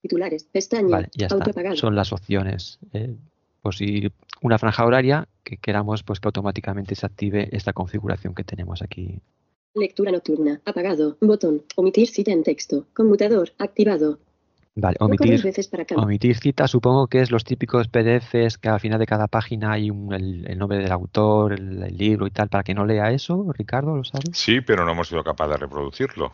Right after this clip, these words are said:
Speaker 3: es
Speaker 2: Yo
Speaker 3: decir
Speaker 2: tampoco, yo tampoco, por eso lo pregunto.
Speaker 3: Sí, sí,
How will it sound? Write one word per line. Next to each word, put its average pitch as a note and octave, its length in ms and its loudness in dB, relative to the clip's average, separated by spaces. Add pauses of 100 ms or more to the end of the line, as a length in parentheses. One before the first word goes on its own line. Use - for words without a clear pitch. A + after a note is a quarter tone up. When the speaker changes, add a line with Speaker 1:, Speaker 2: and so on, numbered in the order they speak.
(140)
Speaker 3:
es D2 140 -6
Speaker 2:
Yo A2+ 80 0
Speaker 3:
decir - 20 -4 (240)
Speaker 2:
tampoco, - 160 -16
yo B2 80 -2
tampoco, A2 420 -2
por G2+ 120 -2
eso G#2 140 -4
lo G2+ 80 -4
pregunto. G2+ 420 -6 (380)
Speaker 3:
Sí, B2+ 100 -2
sí, A#2+ 180 -6